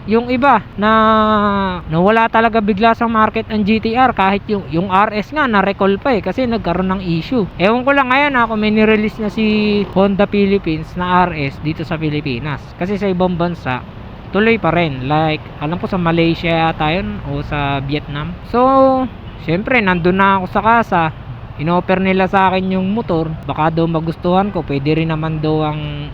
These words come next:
yun ang maiuwi ko kung magustuhan ko. So, tinignan ko yung motor.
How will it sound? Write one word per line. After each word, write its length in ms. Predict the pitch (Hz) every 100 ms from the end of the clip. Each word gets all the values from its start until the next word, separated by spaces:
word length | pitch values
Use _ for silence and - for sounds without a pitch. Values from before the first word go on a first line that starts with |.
| -
yun 240 | 143 151 156
ang 160 | 151
maiuwi 480 | 151 156 151 160 208 185
ko 80 | 147
kung 160 | 139
magustuhan 640 | 143 147 143 160 180 185 156
ko. 160 | 131 127 - -
So, 160 | - 143
tinignan 560 | 240 294 220 175 147 139
ko 80 |
yung 160 | 135 123
motor. 320 | 110 123 117